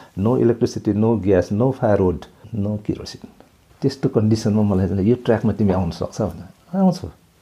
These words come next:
गरेरै देखाइदिन्छु, Chance देऊ न। एउटा सानो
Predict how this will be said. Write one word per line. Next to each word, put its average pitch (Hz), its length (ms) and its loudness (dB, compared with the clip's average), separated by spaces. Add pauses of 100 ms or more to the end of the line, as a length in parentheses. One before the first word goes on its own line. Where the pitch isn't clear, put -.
(120)
गरेरै 156 380 2
देखाइदिन्छु, - 540 -2 (500)
Chance 135 280 -2
देऊ 113 180 2
न। - 60 -6
एउटा - 760 -14
सानो 123 340 -8